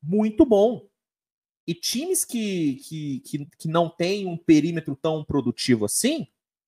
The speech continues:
cara, fariam ótimo uso do Klay Thompson. O Magic é um exemplo. O Magic é um dos piores times, é,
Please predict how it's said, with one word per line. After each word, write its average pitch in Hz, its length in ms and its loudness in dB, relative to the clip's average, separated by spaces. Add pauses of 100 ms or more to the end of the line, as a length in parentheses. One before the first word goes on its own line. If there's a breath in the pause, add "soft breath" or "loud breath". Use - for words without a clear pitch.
(180)
cara, 277 220 8
fariam 254 480 4
ótimo 226 480 8
uso 185 280 2
do 151 100 -2
Klay 156 200 2
Thompson. 127 440 -2
O 202 80 -4
Magic 180 340 8
é 262 40 0
um 339 60 0
exemplo. 233 400 0
O 135 40 -4
Magic 147 420 -2
é 320 80 4
um 339 100 -2
dos - 120 -8
piores 233 400 6
times, - 760 -8 (160)
é, 113 600 -10